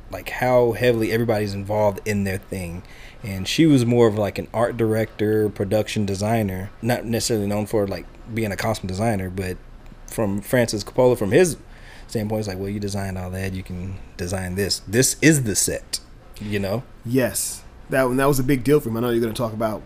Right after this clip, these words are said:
Speaker 2: you know,
Speaker 1: Mm-hmm.
Speaker 2: uh, difficult decisions that have to be made, but he wanted the costumes truly to be the thing that stood out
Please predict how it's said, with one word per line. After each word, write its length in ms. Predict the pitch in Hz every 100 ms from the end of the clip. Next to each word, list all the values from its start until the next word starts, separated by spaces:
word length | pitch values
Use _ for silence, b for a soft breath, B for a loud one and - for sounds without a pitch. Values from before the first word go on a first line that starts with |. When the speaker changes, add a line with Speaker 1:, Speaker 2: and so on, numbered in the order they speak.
| 104
Speaker 2:
you 100 | 113
know, 160 | 95 98
Speaker 1:
Mm-hmm. 280 | 110 143
Speaker 2:
uh, 140 | 104 98
difficult 360 | 156 147 156
decisions 320 | 127 - 147 123
that 80 |
have 120 | 123 113
to 60 |
be 80 | 117
made, 340 | 120 123 104
but 160 | 107 95 B B
he 160 | - 185
wanted 240 | 170 160
the 80 | 139
costumes 600 | 139 131 123 127 117 107
truly 580 | - - 147 131 117 110
to 200 | - 117
be 220 | 104 113
the 120 | 107 98
thing 260 | 127 117
that 160 | 107 -
stood 300 | - 113 113
out 240 | 113 110